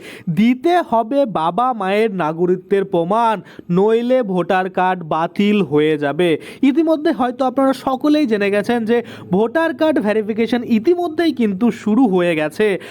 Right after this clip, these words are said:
এবং সবাইকেই সেই ডিক্লারেশন ফর্ম ফিল আপ করে জমা কিন্তু দিতে হচ্ছে। তো এই ফর্মটি কিভাবে আপনারা পূরণ করবেন, কি কি ডকুমেন্টস এই ফর্মের সাথে দিতে হবে, ফর্ম আপনারা কোথায় পাবেন, কোথায় এই ফর্মটি ফিল আপ করে জমা দিতে হবে,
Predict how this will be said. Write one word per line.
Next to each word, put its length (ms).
এবং 180
সবাইকেই 560
সেই 200
ডিক্লারেশন 680
ফর্ম 280
ফিল 160
আপ 180
করে 260
জমা 380
কিন্তু 340
দিতে 260
হচ্ছে। 400
তো 240
এই 180
ফর্মটি 500
কিভাবে 500
আপনারা 340
পূরণ 380
করবেন, 480
কি 140
কি 200
ডকুমেন্টস 560
এই 100
ফর্মের 340
সাথে 360
দিতে 340
হবে, 360
ফর্ম 340
আপনারা 420
কোথায় 360
পাবেন, 360
কোথায় 380
এই 160
ফর্মটি 460
ফিল 180
আপ 100
করে 260
জমা 340
দিতে 240
হবে, 340